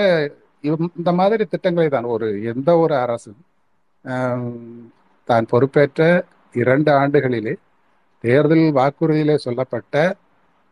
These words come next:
அஹ், அஹ், வைகளில் எழுபத்தைந்து சதவீதத்துக்கு மேல் நிறைவேற்றிய அரசு என்பது இதுவரைக்கு பாராத ஒரு, நம், நான் பார்க்காத ஒன்று.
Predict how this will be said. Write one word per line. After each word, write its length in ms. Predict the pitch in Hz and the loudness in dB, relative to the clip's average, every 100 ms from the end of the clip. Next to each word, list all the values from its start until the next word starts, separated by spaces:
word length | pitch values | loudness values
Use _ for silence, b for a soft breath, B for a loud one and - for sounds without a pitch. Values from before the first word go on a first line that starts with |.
| _ - | _ -6
அஹ், 460 | 147 135 131 127 117 151 | 0 2 2 0 -2 -2
அஹ், 380 | 135 131 120 123 | 2 2 0 -2
வைகளில் 420 | 123 123 139 214 - _ _ | -6 -4 -4 -4 -10 _ _
எழுபத்தைந்து 680 | 131 139 190 196 185 170 165 | -2 0 0 0 -2 -2 -4
சதவீதத்துக்கு 640 | 151 143 151 151 - 147 139 | -4 -2 -2 -2 -6 -10 -8
மேல் 220 | 120 110 - _ _ _ _ _ _ | -6 -6 -8 _ _ _ _ _ _
நிறைவேற்றிய 680 | 123 131 135 160 156 156 131 | -4 0 2 2 0 -2 -4
அரசு 260 | 131 127 143 | -4 -6 -8
என்பது 260 | 120 123 180 | -8 -8 -6
இதுவரைக்கு 540 | 151 143 131 123 139 131 113 95 107 _ - | -2 -2 -2 -6 -4 -4 -4 -8 -16 _ -2
பாராத 580 | 131 131 131 139 135 | 2 2 2 0 -2
ஒரு, 160 | 117 107 98 90 - _ _ _ _ _ _ 131 | -4 -8 -12 -16 -20 _ _ _ _ _ _ -8
நம், 280 | 123 120 117 | -6 -6 -4
நான் 200 | 117 123 | -2 0
பார்க்காத 420 | 117 - 117 110 | 0 0 0 0
ஒன்று. 260 | 98 101 | -2 -6